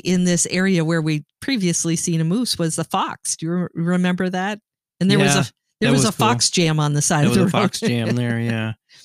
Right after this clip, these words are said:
Speaker 2: Yeah, this, this fox was, uh, hunting mice, I think is actually what he was doing, but he was all over this little opening along the river and, um,
Speaker 1: There was
Speaker 2: doing
Speaker 1: probably thirty cameras on the <laughs> side of the road.
Speaker 2: Yeah,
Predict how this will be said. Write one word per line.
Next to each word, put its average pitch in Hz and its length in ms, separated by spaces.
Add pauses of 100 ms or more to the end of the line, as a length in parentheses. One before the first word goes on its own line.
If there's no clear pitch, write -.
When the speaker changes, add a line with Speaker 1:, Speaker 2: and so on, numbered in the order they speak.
Speaker 2:
Yeah, 151 220
this, 143 380
this 135 400
fox 135 440 (300)
was, 123 380
uh, 101 280 (360)
hunting 131 400
mice, 123 380
I 117 80
think 127 220
is 120 120
actually 123 320
what 120 160
he 113 80
was 110 180
doing, 123 420
but 107 140
he 110 60
was 110 180
all 127 220
over 123 260
this 113 260
little 113 280
opening 117 400
along 113 300
the 110 100
river 110 480
and, 104 260 (460)
um, 101 340 (420)
Speaker 1:
There 135 140
was 123 200
Speaker 2:
doing - 40
Speaker 1:
probably 165 500
thirty 156 640 (220)
cameras 147 680 (220)
on 165 140
the 160 60
<laughs> - 120
side 208 140
of 208 100
the 208 80
road. 202 440
Speaker 2:
Yeah, 107 180